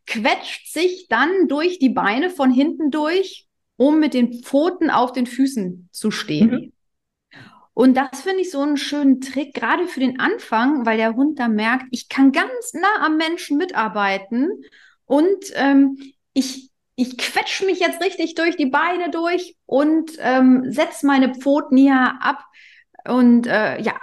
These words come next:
Speaker 1: kämpfen wir so diesen Trick. Ähm, da finde ich auch den Aufbau so wichtig, ähm, bei, weil gerade bei der Peanut, die ja ein bisschen ängstlicher ist, war es so, dass die einfach,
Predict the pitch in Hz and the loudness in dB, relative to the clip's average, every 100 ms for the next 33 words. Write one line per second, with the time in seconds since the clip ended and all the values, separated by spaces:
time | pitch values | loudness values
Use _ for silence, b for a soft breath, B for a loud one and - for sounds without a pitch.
0 | 233 - - 359 370 277 254 233 214 208 | -12 -10 -4 -2 0 2 2 0 0 0
1 | 214 214 170 - - B B B - 214 | -2 -2 -6 -6 -12 B B B -2 0
2 | 247 339 - 339 302 269 269 269 262 320 | 0 -2 -4 -4 -2 -4 -2 -2 0 0
3 | 359 - 170 170 170 156 156 - - 165 | 0 -6 -6 -4 -6 -8 -10 -10 -8 -8
4 | 170 - b b b - 185 180 214 202 | -10 -20 b b b -4 0 2 2 2
5 | 202 190 - _ _ _ _ - 190 180 | 2 -2 -8 _ _ _ _ -4 0 0
6 | 160 - _ 208 208 214 254 370 285 277 | -2 -12 _ -4 -2 0 -2 -2 0 0
7 | 262 254 - 208 175 170 226 240 240 247 | 0 -6 -10 -8 -8 -6 -2 -2 -2 -4
8 | - 185 196 - 165 165 160 147 - 147 | -4 -4 -4 -6 -10 -8 -8 -8 -10 -14
9 | - _ _ _ _ _ _ _ _ - | -14 _ _ _ _ _ _ _ _ -20
10 | - 190 202 254 - 254 294 269 254 - | -8 -2 -2 -2 -4 -2 0 0 -2 -6
11 | 226 208 247 240 214 | -6 -2 -2 -2 -6